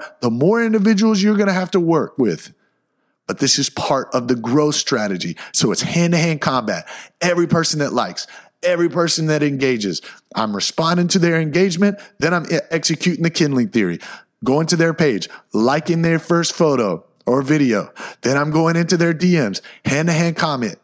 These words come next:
combat in the D M. I'm either sending them an audio, or I'm sending them a video, or I'm sending them a text.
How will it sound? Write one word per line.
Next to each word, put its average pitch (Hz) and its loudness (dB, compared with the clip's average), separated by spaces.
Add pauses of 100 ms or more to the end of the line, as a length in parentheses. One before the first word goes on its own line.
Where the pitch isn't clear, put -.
(160)
combat 135 -2
in 160 0
the 156 2
D 151 0
M. 107 0
I'm 127 -2
either 107 0
sending 127 0
them 117 0
an 101 -2
audio, 175 2 (360)
or 120 -2
I'm 101 -2
sending 127 2
them 113 0
a 101 0
video, 190 2 (220)
or 165 2
I'm 170 0
sending 165 0
them 156 0
a 160 2
text. - -4